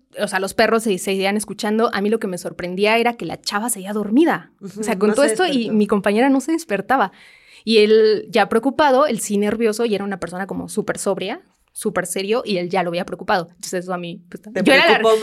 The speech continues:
Speaker 2: más.
Speaker 1: yo era la responsable, pero el verlo así a él me preocupaba más.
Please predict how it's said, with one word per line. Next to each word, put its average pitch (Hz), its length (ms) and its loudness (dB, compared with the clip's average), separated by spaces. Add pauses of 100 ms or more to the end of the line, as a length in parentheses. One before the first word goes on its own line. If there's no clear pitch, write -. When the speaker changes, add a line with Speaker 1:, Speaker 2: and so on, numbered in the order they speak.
Speaker 2:
más. 269 100 4
Speaker 1:
yo 294 60 6
era 330 100 6
la 330 120 6
responsable, 262 600 2
pero 240 220 2
el 233 180 0
verlo 226 300 2
así 294 340 2
a 233 100 2
él 226 200 4 (440)
me 202 160 -2
preocupaba 180 460 -4
más. 170 240 -8